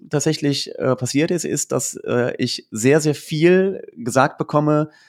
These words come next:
dass Leute gerne eher mehr am Unternehmen als am Kunden arbeiten möchten. Das ist halt einfach eine relativ klare Geschichte. Und ehrlich gesagt, ich glaube, wenn man mit jemandem darüber redet, ist es bei den meisten so, dass nachher diese Entscheidung so gefallen wird, weil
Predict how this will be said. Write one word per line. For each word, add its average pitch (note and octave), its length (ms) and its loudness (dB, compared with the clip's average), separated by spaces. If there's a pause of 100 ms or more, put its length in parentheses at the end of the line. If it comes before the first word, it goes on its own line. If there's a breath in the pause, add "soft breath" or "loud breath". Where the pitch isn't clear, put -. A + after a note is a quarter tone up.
(240 soft breath)
dass C3 140 -8
Leute C3 320 4
gerne B2+ 480 2
eher B2 260 4
mehr B2 800 -2
am C3 160 2
Unternehmen C3+ 800 2
als - 220 -2
am - 100 -2
Kunden D#3+ 240 2
arbeiten F2 400 -4
möchten. D2+ 340 -10
Das G#2 120 -6
ist B2+ 120 -4
halt B2 120 2
einfach A#2+ 240 0
eine B2+ 180 2
relativ C#3+ 380 2
klare C#3+ 320 2
Geschichte. B2 400 -2
Und A2+ 120 -2
ehrlich C#3 220 2
gesagt, C#3+ 340 2
ich - 100 -4
glaube, C#3 280 2
wenn C#3+ 80 0
man C#3 360 2
mit C3 240 -2
jemandem C3+ 240 0
darüber B2+ 220 4
redet, D#3+ 280 0
ist C3 160 -6
es C3 80 -10
bei C3+ 100 0
den C3+ 140 4
meisten C3+ 400 0
so, F2+ 180 0
dass - 180 -6
nachher G#2 320 2
diese G2+ 200 -2
Entscheidung G2+ 360 0
so G2+ 140 -6
gefallen G2+ 380 -2
wird, A2+ 220 -2 (440 loud breath)
weil A#2+ 320 2